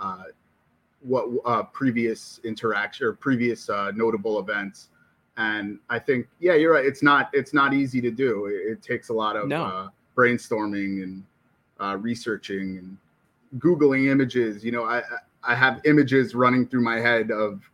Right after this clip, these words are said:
Speaker 1: you know, twenty-four seven of, of what, of what's going on. So, um, yeah, I, I don't have a background in comedy, but I've always been, you know, the funny guy, the class clown, that kind of stuff.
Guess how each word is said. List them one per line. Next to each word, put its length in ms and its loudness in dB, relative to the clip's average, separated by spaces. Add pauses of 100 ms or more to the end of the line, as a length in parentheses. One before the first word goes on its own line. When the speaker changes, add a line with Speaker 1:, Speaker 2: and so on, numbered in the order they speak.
(440)
Speaker 1:
you 160 4
know, 120 4
twenty-four 520 2
seven 360 2
of, 160 -6 (120)
of 140 -8
what, 200 -4 (140)
of 140 -8
what's 200 -4
going 320 -4
on. 280 -6
So, 400 -4 (560)
um, 460 -12 (340)
yeah, 180 6
I, 240 4
I 40 4
don't 220 6
have 120 4
a 40 6
background 520 2
in 220 -4
comedy, 460 -2
but 180 -2
I've 120 0
always 260 2
been, 300 6
you 120 4
know, 120 2
the 80 -2
funny 300 0
guy, 460 4
the 120 -4
class 320 -2
clown, 800 0
that 200 -8
kind 160 -6
of 60 -12
stuff. 280 -10